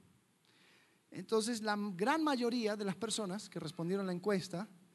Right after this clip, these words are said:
respondieron, "Me gusta el café oscuro,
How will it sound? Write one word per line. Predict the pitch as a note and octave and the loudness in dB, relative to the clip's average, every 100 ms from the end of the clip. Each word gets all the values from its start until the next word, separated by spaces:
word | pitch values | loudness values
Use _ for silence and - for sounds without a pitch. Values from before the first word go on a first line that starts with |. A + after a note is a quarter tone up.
| - - - | -20 -20 -6
respondieron, | F#3+ F#3+ G3+ G3+ G#3 G#3+ | 0 2 2 4 4 4
"Me | E3+ | 0
gusta | E3+ A3 - G3+ | 0 0 0 -2
el | F3+ | -2
café | F3 - F#3+ C4+ D#4 - - - _ _ _ _ _ _ | -4 0 2 2 -2 -10 -20 -20 _ _ _ _ _ _
oscuro, | E3+ D3+ - - A#3 C4 E4+ | -2 0 0 2 4 4 4